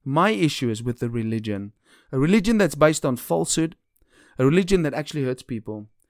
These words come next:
a religion that has people held captive in man-made laws, a religion based on the lies.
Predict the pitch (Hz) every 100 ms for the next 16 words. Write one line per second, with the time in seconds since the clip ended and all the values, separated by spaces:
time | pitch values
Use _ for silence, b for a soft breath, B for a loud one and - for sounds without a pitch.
0 | _ _ _ - 156 180 214 175 190 180
1 | - 151 151 143 - 139 131 156 151 -
2 | - 151 156 147 117 127 135 - 147 139
3 | - 95 - - _ 131 117 127 135 135
4 | 110 113 117 113 110 104 - - _ _
5 | _ _ _ _ _ _ 131 131 135 127
6 | 120 113 104 - 110 98 98 95 95 101
7 | - -